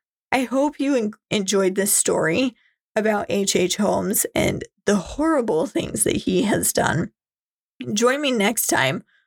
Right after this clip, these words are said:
We're going to be talking about a nurse, someone that everyone should be able to trust, but she delivers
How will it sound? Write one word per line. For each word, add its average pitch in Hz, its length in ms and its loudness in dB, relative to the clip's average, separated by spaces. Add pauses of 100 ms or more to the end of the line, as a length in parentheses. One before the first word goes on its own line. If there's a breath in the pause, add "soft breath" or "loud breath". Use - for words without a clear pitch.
(260)
We're 240 220 0
going 302 280 0
to 220 100 -4
be - 160 0
talking 214 580 -2
about - 400 0 (180)
a 226 120 2
nurse, 208 760 0 (400)
someone 269 580 0
that - 220 0
everyone 277 640 2
should 196 380 0
be 170 200 0
able 170 300 2
to - 180 -4
trust, - 720 0 (540)
but 196 140 2
she - 280 2
delivers - 840 0